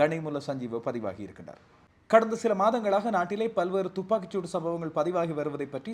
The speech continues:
செய்திகள் வாயிலாக நாங்கள் அறிந்து வருகிறோம். இனம் தெரியாதவர்கள் மேற்கொள்ளுகின்ற துப்பாக்கிச்சூடுகள், மோட்டார் சைக்கிளில் வருகை தந்து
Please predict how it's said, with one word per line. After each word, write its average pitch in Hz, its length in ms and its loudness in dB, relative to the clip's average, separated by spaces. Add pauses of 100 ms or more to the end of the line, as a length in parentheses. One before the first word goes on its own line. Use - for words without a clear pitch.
செய்திகள் 175 400 -2
வாயிலாக 135 380 -2
நாங்கள் 139 200 -2
அறிந்து 110 220 -6
வருகிறோம். 95 320 -14 (720)
இனம் 156 320 -2
தெரியாதவர்கள் 143 580 2
மேற்கொள்ளுகின்ற 135 540 -4
துப்பாக்கிச்சூடுகள், 143 680 -6 (240)
மோட்டார் 185 400 0
சைக்கிளில் 160 380 0
வருகை 151 240 -2
தந்து 185 180 -4